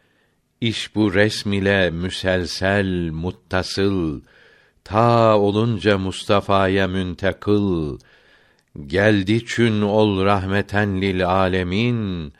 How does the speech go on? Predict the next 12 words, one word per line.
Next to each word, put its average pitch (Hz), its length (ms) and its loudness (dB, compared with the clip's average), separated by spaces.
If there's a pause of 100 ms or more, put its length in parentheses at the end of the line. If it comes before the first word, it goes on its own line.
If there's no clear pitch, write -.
(540)
vardı 98 640 2
nur, 101 520 2 (460)
anda 104 540 0
karar 82 500 -2
kıldı 80 480 -4
hemin." 69 680 -8 (1300)
Peygamberimizin 123 960 2 (720)
sallallahu 90 760 -2
teâlâ 71 440 -6
aleyhi 73 420 -6
ve 71 100 -4
sellem 65 600 -8